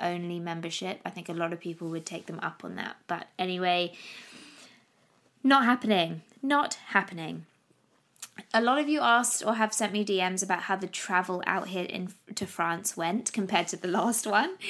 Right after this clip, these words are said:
If you listen to that podcast, you will maybe know that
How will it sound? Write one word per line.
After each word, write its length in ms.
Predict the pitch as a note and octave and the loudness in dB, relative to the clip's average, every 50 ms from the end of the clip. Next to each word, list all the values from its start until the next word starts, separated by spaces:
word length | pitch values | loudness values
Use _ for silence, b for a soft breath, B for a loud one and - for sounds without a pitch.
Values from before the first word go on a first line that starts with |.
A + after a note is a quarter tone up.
| A4 A4 G#4 E4+ B - | -2 -2 -2 -4 B -4
If 160 | D4+ D4 - | 0 2 4
you 80 | E4 | 4
listen 280 | D4 D#4 D4+ - D4 D4+ | 4 4 2 0 -2 -6
to 80 | - C4 | -4 0
that 220 | B3+ B3 - - | 0 0 0 0
podcast, 720 | - A#3+ G#3 G#3+ - A3+ G3 G3+ G3+ G#3 G#3+ G#3+ - - G3+ | -2 -2 -4 -2 -2 0 2 2 2 2 0 -2 -4 -4 -4
you 120 | G#3 G3+ | -4 -2
will 380 | G3+ G3+ G3 F#3+ F#3+ F#3+ F#3+ - | 0 0 0 2 0 0 -2 -2
maybe 280 | - G3 G3 G3+ G#3 G#3 | -2 0 0 0 0 -2
know 420 | F#3+ F#3+ F#3+ F#3+ F#3 F#3 F#3 F#3 - - | -2 0 0 0 0 -2 -4 -6 -6 -4
that 460 | - - - F2+ - - - - - | -2 -2 -2 -2 -4 -8 -10 -10 -10